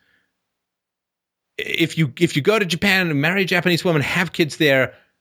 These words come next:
that's fine. Obviously, it's not the initiation of force, but I think it's gonna be important for your kids to know that you knew about some of the challenges so that you could work to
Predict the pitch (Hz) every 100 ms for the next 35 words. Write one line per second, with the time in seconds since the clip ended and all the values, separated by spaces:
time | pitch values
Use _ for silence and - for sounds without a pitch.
0 | _ _ _ 117 143 147 127 196 110 131
1 | 135 - 110 143 127 113 123 131 151 127
2 | 117 - 220 170 - - _ 120 143 156
3 | 208 196 - 180 147 143 147 180 147 156
4 | 160 - 143 123 - 135 143 135 117 113
5 | _ _ 135 - 123 139 123 107 110 104
6 | - 135 120 107 - 226 185 - 123 -
7 | 131 123 - 123 123 113 123 117 - -
8 | 123 113 107 98